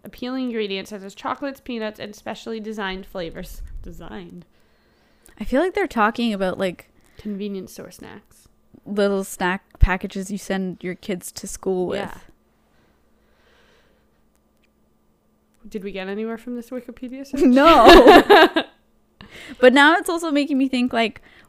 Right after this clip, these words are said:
Speaker 2: what people in other countries consider snacks, because those were all very, like, North American answers.
Speaker 1: Yeah.
Speaker 2: You know what I mean?
Speaker 1: Okay, here.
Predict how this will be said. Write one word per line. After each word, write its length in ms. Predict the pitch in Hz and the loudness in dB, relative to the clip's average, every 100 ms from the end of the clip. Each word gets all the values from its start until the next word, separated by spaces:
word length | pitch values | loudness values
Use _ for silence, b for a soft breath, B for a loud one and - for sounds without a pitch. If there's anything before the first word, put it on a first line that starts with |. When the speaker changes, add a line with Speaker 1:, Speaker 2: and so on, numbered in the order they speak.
| - | -10
Speaker 2:
what 500 | 202 220 214 - - - | 0 0 0 -6 -20 -12
people 380 | 226 214 196 190 | -10 -8 -6 -6
in 200 | - 185 | -6 -6
other 480 | 175 185 185 175 180 | -6 -2 -2 -2 -6
countries 460 | - 202 311 339 | -8 -6 -6 -8
consider 340 | - 359 370 359 | -6 -8 -6 -8
snacks, 360 | 349 381 370 | -6 -6 -8
because 180 | - 247 | -8 -4
those 180 | 226 285 | 0 0
were 100 | 370 | 2
all 120 | 370 | 0
very, 360 | 302 269 254 - - | 2 0 0 -6 -12
like, 160 | 196 - | -14 -12
North 360 | 190 180 170 - | -10 -6 -6 -6
American 480 | 160 - - - - | -8 -8 -10 -12 -12
answers. 440 | - - - - | -12 -14 -12 -8
Speaker 1:
Yeah. 120 | 214 | -6
Speaker 2:
You 60 | 190 | -4
know 60 | 202 | -2
what 60 | |
I 80 | 208 | 0
mean? 100 | 190 | 2
Speaker 1:
Okay, 140 | 302 | 2
here. 260 | 233 247 - | 2 0 -4